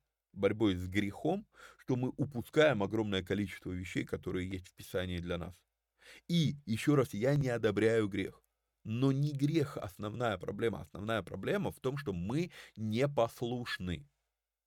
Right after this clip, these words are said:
А мы сфокусировались на результате,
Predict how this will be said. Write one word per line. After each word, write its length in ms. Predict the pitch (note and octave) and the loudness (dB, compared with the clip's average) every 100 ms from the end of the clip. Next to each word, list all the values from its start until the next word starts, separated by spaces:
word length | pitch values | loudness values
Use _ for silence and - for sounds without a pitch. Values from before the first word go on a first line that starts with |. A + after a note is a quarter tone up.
| _ - | _ -4
А 120 | B2 | 0
мы 140 | F#3 | 0
сфокусировались 680 | G#3+ C#3+ D#3+ D#3+ E3 C#3 B2 | -2 -2 -2 2 2 2 0
на 80 | C3 C3+ | -2 -2
результате, 840 | B2+ C3+ B2+ G3+ G3 D3 G#2+ A#2+ | 0 -2 0 2 2 4 2 2